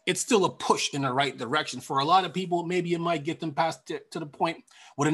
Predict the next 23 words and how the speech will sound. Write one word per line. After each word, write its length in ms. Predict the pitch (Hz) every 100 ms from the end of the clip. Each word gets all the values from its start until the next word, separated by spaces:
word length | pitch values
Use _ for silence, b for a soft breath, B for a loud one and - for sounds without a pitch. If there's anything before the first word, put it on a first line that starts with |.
| 165
not 120 | 160
paying 160 | 160 156
interest 300 | 175 - 104
anymore 400 | 80 80 - - _ -
and 80 |
just 160 | 139 -
paying 240 | - 160
on 80 | 147
the 60 | 135
principal. 500 | - 190 - - - _ _ _ _ _ _ _
Did 120 | - 95
Joe 160 | 123
Biden 300 | 131 135 147
do 120 | 151
that? 280 | 185 233 269 _ _ _ -
Nope. 280 | - - - _ _ _ _ _ _ _
He 240 | - 220 285
says 560 | - - - - - - _ _ _ _
he 180 | 220
wants 380 | 233 120 101 -
it 140 | 95 -
to 80 |
be, 420 | 90 117 110 117